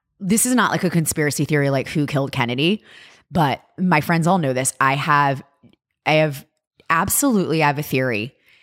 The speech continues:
that people end up marrying people who could be their brother or sister.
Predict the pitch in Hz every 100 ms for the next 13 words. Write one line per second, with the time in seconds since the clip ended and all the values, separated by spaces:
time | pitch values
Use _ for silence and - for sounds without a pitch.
0 | _ - 147 147 135 - - - 175 -
1 | 190 190 - 156 165 170 147 139 135 139
2 | 147 160 202 - 143 127 123 127 - _
3 | _ - 190 170 - 175 135 147 139 131
4 | 127 113 101 - - - -